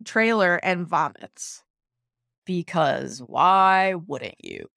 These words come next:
Speaker 1: Yeah.
Speaker 2: But even the first time when she went in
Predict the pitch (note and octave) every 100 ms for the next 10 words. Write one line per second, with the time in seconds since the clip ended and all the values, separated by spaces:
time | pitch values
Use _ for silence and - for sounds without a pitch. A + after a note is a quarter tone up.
0 | - G3+ - B3 F4+ - E4+ F4+ F#4+ -
1 | D#4 E4+ - B3 G#3 F#3 A3 G3+ G3+ -
2 | C4 G#3 E3